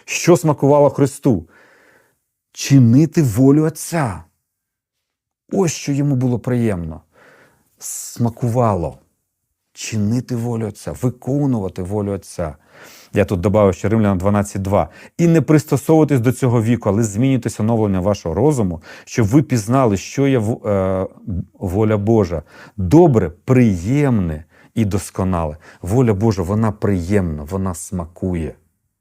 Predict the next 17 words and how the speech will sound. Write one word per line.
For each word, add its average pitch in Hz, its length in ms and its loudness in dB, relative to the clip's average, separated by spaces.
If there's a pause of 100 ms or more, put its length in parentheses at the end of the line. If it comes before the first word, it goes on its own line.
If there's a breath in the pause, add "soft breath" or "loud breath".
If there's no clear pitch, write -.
(420 loud breath)
Її 87 240 -2
хочеться 87 600 -8
виконувати. 80 680 -8 (1080 loud breath)
Добре, 107 300 4
далі. 113 220 4
Духовний 139 480 4
нюх. 156 480 6 (460 loud breath)
Але 110 200 2
подяка 135 480 2
Богові, 131 360 4
який 110 200 0
завжди 120 400 2
робить 123 280 2
нас 120 140 -2
переможцем 113 580 0
в 104 40 -2
Христі 131 540 -2